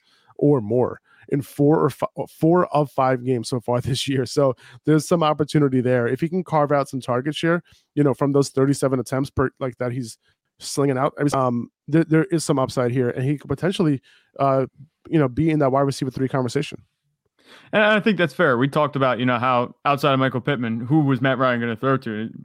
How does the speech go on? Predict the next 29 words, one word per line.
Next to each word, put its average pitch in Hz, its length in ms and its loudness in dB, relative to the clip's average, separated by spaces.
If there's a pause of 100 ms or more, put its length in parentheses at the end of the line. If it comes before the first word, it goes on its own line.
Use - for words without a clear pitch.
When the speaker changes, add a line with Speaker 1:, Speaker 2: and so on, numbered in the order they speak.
Speaker 2:
We 127 160 0
kinda 165 300 -2
identified 120 520 -2
Alec 113 220 -4
Pierce 120 200 -10
as 107 60 -16
someone 117 240 -2
that 110 80 0
might 117 160 -2
be 117 80 -6
able 110 100 -4
to - 40 -16
step 117 200 -4
up 110 160 -6
and 104 220 -10 (360)
take 135 200 -2
that 117 180 0
role. 123 340 -2 (180)
It 139 80 0
looks 170 200 0
like 185 140 2
he's 160 160 0
starting 147 400 0
to 120 60 -2
do 127 160 -2
that. 92 220 -6 (180)
You 127 100 -2
know, 120 180 0 (260)
he's 131 360 -4